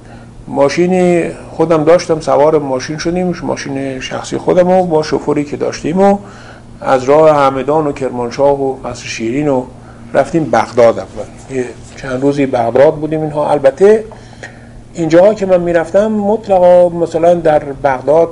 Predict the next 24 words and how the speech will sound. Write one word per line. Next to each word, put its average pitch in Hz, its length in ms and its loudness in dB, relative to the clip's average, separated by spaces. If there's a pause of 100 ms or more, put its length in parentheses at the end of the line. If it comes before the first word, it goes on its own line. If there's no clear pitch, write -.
(160)
اه، 139 480 -4
باتمان 135 520 0
قلیچ 165 360 -4
اونجا 139 560 4
چیز 131 260 -10
بود، - 360 -16 (600)
سفیر 135 440 0
بود 131 420 -2 (560)
که 135 360 2
دوست 185 300 2
با 151 340 4
خود 143 260 -6
بنده 131 280 -2
بود، 123 240 -6 (480)
سپهبد 135 460 -4 (300)
باتمان 127 340 -2
قلیچ. 123 460 -6
اه، 123 360 -8 (540)
من 180 180 4
خودم 208 340 2
رو 196 100 4
به 185 100 2
او 190 360 4
هیچ 185 260 -6